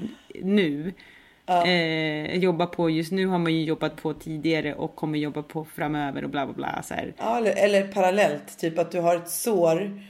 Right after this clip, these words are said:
Speaker 2: i ett annat liv, i en annan entitet eller i en, samma, alltså så här,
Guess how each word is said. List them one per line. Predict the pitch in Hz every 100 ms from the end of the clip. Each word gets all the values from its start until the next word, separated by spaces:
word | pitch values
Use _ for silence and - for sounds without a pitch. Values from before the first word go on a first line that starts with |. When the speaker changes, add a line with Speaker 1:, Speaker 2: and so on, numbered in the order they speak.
| - - _ _
Speaker 2:
i | - 165
ett | 165
annat | 196 208 196 170
liv, | 156 156 160 165 160 160
i |
en | 156
annan | 165 180 175
entitet | 170 165 160 151 160 - -
eller | - 160
i |
en, | 151 151 117
samma, | - 160 160 -
alltså | - 165
så | 165
här, | 143 139